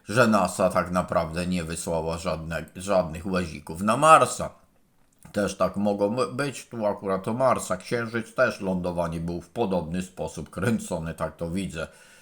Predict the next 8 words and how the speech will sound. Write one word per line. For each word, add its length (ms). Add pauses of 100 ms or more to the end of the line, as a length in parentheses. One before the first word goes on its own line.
(160)
Tak 260
zwani, 460
cudzysłów, 560
poszukiwacze 840
prawdy 600 (240)
z 120
Marsa 520
twierdzą, 640